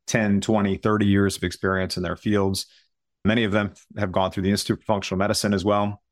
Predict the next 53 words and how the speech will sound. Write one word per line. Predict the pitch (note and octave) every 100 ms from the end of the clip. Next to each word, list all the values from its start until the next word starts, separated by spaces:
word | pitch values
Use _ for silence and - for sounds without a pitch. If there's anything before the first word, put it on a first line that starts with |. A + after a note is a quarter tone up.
| _ -
And | G#2 G#2 G2+ G#2 -
I | F#2+
just | G2 -
said, | G#2
"Hey, | D3
this | A#2 -
is | G#2
what | G#2
I'm | F2+ F2
doing. | F#2+ A#2 F3 - _ _ _ -
I'd | F#2+
love | G2 G2+
for | -
you | G2
to | F#2
be | F#2
a |
part | - F2 E2
of |
this." | D#2 - - - _ F#2+
And | F2+
many | G2
of | F#2+
them | F#2 F2+
just | F2+
joined, | - G#2 G#2 G2+
and | F2+ F2 _ _ _
we've | F#2+ E2
now | F2+ F2+
helped | F#2 G2 F#2+ - - _
thousands | - F#2+ F#2+ F#2 E2+
and | - F2+ D#2
thousands | E2+ F2 - E2+
of | F2
people | - - - - - -
at | -
this | -
point. | - - -
So | - -
it's | -
a |
beautiful | A2+ C3 A2+
journey, | F#2+ A2 G#2+ G#2+ G#2 - - _ -
but | F#2
has | F2
not | G2 G2+
been | G2+ F#2
without | F2+ F2 D2+
struggle | - F#2 F#2+ F2+
and | F2+
challenge | F2 E2+ E2+ E2 -
for | -
sure. | - - -